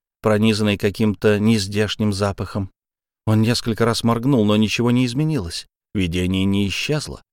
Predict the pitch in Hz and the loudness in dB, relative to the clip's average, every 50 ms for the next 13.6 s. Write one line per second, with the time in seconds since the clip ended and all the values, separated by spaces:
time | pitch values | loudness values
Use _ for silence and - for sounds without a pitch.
0 | _ _ _ _ _ _ _ _ _ _ _ 98 107 - - 113 101 107 110 110 | _ _ _ _ _ _ _ _ _ _ _ -6 -4 0 0 0 2 4 4 4
1 | 110 110 110 98 101 110 113 110 117 110 95 78 82 85 90 101 113 117 120 131 | 4 2 2 2 2 2 2 2 2 0 -2 -4 -4 -2 -2 0 0 0 -2 -4
2 | 120 - - - 135 120 - _ _ _ _ _ _ _ _ - 123 120 139 147 | -4 -4 -6 -6 -8 -8 -8 _ _ _ _ _ _ _ _ -2 0 2 2 2
3 | 131 120 123 127 123 - - - 117 113 113 - - - 160 156 120 95 - _ | 2 2 2 2 2 0 0 -2 0 0 -2 -4 -2 -2 0 0 0 -2 -6 _
4 | _ _ _ - - - - 123 120 120 127 127 123 120 120 120 120 120 113 - | _ _ _ -12 -6 0 2 4 4 4 4 4 4 4 4 2 2 0 -2 -6
5 | _ _ - 104 123 120 104 110 127 120 110 113 117 110 113 113 113 110 107 - | _ _ -4 0 0 0 0 -2 -2 -2 0 0 0 2 2 2 0 0 -2 -2
6 | 117 117 123 123 127 117 98 87 87 82 - 101 90 - 101 104 101 98 98 113 | -2 -2 -2 -2 -2 -2 -2 -4 -4 -4 -4 -4 -2 0 0 0 2 2 2 2
7 | 120 120 113 101 110 117 120 113 107 104 107 107 107 104 104 113 110 82 - - | 0 0 -2 -4 -2 -2 -2 0 0 0 0 0 2 0 0 -2 -2 -4 -6 -12
8 | _ _ _ _ _ _ _ _ _ _ _ _ _ _ - 90 87 - 143 143 | _ _ _ _ _ _ _ _ _ _ _ _ _ _ -6 -6 -2 0 2 4
9 | 131 127 151 170 - - - - 110 107 107 120 120 113 - - 135 120 113 127 | 4 4 2 2 0 -2 -6 -8 -6 -2 -2 -2 -2 -2 -2 0 0 2 2 0
10 | 135 - - 117 113 110 107 104 135 143 135 - 98 92 - - 113 104 107 123 | 0 0 0 0 0 0 0 0 -2 -2 -2 -4 -6 -6 -4 -4 -4 -2 -2 -2
11 | 127 120 107 95 - - - - 104 101 101 107 139 151 135 98 85 80 - - | -2 -2 -2 -2 -6 -8 -6 -2 -2 0 0 2 0 0 0 -2 -4 -6 -8 -8
12 | - 76 80 98 110 107 107 101 - - - 101 95 95 98 95 104 123 120 - | -8 -6 -4 -2 -2 -2 -2 -4 -6 -6 -6 -4 -2 -2 -2 -2 -2 -4 -4 -6
13 | - - 98 101 123 147 135 143 147 151 151 147 | -6 -6 -2 -2 0 0 0 0 0 0 0 -2